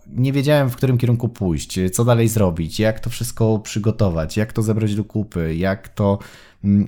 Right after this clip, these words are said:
różne te takie moje, e, że tak powiem, pomysły biznesowe i życiowe, żeby to zagrało i żeby poszło w odpowiednim kierunku.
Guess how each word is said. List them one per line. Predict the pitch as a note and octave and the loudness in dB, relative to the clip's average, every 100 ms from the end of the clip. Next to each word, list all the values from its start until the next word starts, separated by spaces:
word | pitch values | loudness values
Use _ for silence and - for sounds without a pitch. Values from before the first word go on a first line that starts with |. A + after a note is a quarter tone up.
| - | 2
różne | G#2+ B2+ B2 | 4 6 6
te | A#2 | 4
takie | G#2+ A#2 - A2 G#2+ | 0 -2 0 2 2
moje, | A2 A2 G#2+ | 2 2 2
e, | G#2 G#2+ E2+ - G2+ G2 G2 F#2+ F#2+ - | 2 0 -6 -6 -2 0 0 -2 -4 -4
że | |
tak | G#2 | 0
powiem, | - A2 | 4 4
pomysły | - A2+ A2 A#2+ - G2+ | 4 4 4 2 0 0
biznesowe | F#2 G2 G2 F#2 G2 G#2+ G2+ | 0 0 0 0 0 0 0
i | |
życiowe, | F#2 F#2 G#2+ G2+ G2+ G2+ - - - | 0 -2 -2 0 0 -2 -6 -18 -2
żeby | G2+ A#2+ | 2 2
to | A#2+ B2+ - | 2 -2 -2
zagrało | F#2+ A2 G#2+ A#2 C3 B2+ | -2 0 4 6 6 4
i | |
żeby | A2 G#2 | 2 0
poszło | G#2 C3 A#2+ | 0 -2 -2
w | |
odpowiednim | A2+ - G#2+ G#2+ | -6 -2 0 0
kierunku. | G2+ G2+ E2+ E2 A#2 | 2 0 0 0 -2